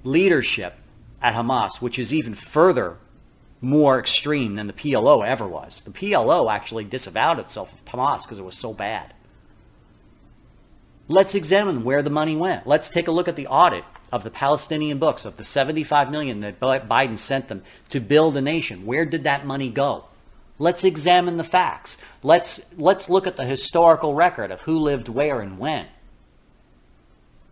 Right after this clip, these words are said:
Let's look at the legal documents provided by Israel on their establishment of their, of their nation, which they fought to create.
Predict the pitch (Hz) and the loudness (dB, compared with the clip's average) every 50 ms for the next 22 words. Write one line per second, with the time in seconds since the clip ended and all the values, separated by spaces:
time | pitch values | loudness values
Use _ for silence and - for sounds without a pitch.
0 | _ _ _ - 143 165 165 165 - 185 196 190 185 - - 165 147 127 147 180 | _ _ _ 0 2 2 2 4 4 2 4 4 2 0 0 -2 -2 0 0 0
1 | 196 185 196 170 127 139 123 113 98 - - 101 90 82 - - - - 127 104 | 4 4 4 4 6 6 4 4 4 0 -8 -10 -10 -12 -14 -14 -8 -6 -2 2
2 | 120 127 127 123 113 110 90 110 113 120 131 151 143 131 127 117 107 98 87 - | 4 6 6 6 4 0 0 0 0 2 0 0 0 0 -2 0 0 -2 -4 -6
3 | - - - - 123 120 117 120 135 147 139 - - - 147 135 139 131 131 117 | -12 -16 -8 -4 -4 -2 -2 -2 -4 -4 -6 -6 -2 2 2 2 2 2 0 -4
4 | - - 117 98 85 - - - 120 117 104 113 123 127 131 131 - - - - | -6 -6 -8 -10 -12 -12 -10 -6 -6 -4 -2 0 0 0 -2 -4 -8 -20 -16 -8
5 | - 135 127 110 120 127 127 123 123 127 135 - - 101 90 104 117 - - 117 | -4 -4 -2 0 0 0 0 0 -2 -2 -4 -6 -8 -10 -10 -12 -10 -10 -8 -8
6 | 110 107 - - 147 156 139 - - - - - - _ _ _ - - - 110 | -8 -6 2 4 6 6 6 4 -2 -16 -20 -20 -20 _ _ _ -18 -14 -14 -14
7 | - - - 131 131 135 123 95 - | -12 -10 -6 -4 -4 -4 -4 -6 -8